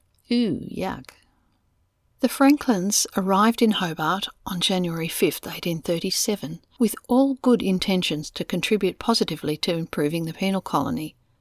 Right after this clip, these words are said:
As was usual, Sir John, as the governor, disembarked the following day to cheering crowds and the official gun salutes and troop presentations, marking a great occasion. Meanwhile, Jane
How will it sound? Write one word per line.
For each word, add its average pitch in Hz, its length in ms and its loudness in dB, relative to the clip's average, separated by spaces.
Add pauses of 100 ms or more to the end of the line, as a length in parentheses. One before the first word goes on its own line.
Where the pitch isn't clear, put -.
(220)
As 170 220 -4
was 175 200 0
usual, 220 480 4 (120)
Sir 233 300 4
John, 208 380 4
as 147 140 -2
the 156 100 -2
governor, 170 420 -2 (160)
disembarked 202 680 4
the 196 80 -2
following 190 440 -2
day 165 340 -2
to - 140 -2
cheering 269 680 6
crowds 156 580 -4
and 156 140 -2
the 151 120 -2
official 220 480 -2
gun 208 260 2
salutes 156 580 -2
and 175 140 -4
troop - 260 0
presentations, 147 840 -2 (160)
marking 170 440 -2
a 156 80 -8
great 220 380 -2
occasion. - 640 -4 (560)
Meanwhile, 233 560 6 (160)
Jane 214 560 4